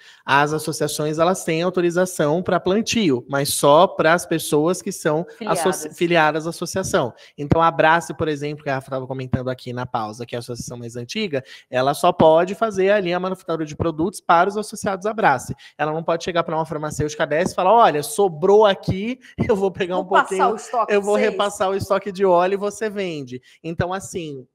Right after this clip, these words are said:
Speaker 1: A gente entende que é um ponto de controle, porque é uma substância, né, psicoativa, mas é uma regulamentação que não é inteligente, se eu posso colocar dessa forma,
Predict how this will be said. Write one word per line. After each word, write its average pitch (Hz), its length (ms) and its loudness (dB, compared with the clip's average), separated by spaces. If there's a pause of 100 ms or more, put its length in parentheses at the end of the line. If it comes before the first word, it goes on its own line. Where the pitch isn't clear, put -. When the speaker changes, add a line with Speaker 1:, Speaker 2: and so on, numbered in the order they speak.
Speaker 1:
A 165 100 -2
gente 214 300 -4
entende 226 440 -4
que - 80 -8
é 190 60 -2
um 180 100 -6
ponto 170 300 -8
de 160 120 -14
controle, 160 680 -2
porque 160 220 -6
é 156 60 0
uma 160 120 -6
substância, 151 760 -8
né, 143 100 -10
psicoativa, 151 1000 -8 (260)
mas 190 440 0
é 202 100 -2
uma 220 120 -4
regulamentação 226 920 -6
que 240 160 -16
não 240 220 -6
é 214 100 -4
inteligente, 190 800 -8
se - 120 -8
eu 156 60 -6
posso 147 280 -8
colocar 143 300 -6
dessa 143 260 -8
forma, 170 380 0